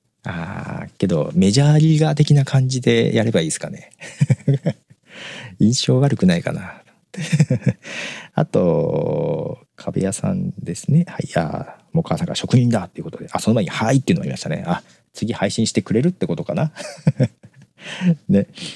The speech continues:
あの、そう、こ-、その配信の、ポッドキャストの配信の方もしていまして、えーと、ちょっと皆さんが使わない方法で配信してるんですよ。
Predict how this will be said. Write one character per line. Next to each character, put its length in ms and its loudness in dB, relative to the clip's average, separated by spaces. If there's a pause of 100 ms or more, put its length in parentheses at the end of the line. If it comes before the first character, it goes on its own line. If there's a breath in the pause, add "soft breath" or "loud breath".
(340 loud breath)
あ 140 0
の、 460 0 (1160 soft breath)
そ 160 2
う、 220 -4
こ-、 180 2
そ 120 2
の 440 4
配 240 2
信 220 4
の、 300 2
ポ 100 2
ッ 20 4
ド 120 2
キ 60 0
ャ 40 2
ス 20 -2
ト 60 6
の 100 4
配 200 4
信 140 2
の 80 2
方 80 0
も 140 0
し 180 -8
て 220 2
い 80 0
ま 180 -4
し 260 -12 (180)
て、 540 2 (120)
え 40 -6 (240)
ー 40 -4
と、 500 2 (560 soft breath)
ち 80 0
ょ 60 6
っ 20 -6 (140)
と 100 4
皆 240 4
さ 100 4
ん 60 2
が 140 2
使 260 -2
わ 100 4
な 100 2
い 40 2
方 300 2
法 220 4
で 100 4
配 240 2
信 200 4
し 60 -4
て 140 2
る 120 4
ん 60 4
で 80 -6
す 140 -6
よ。 260 0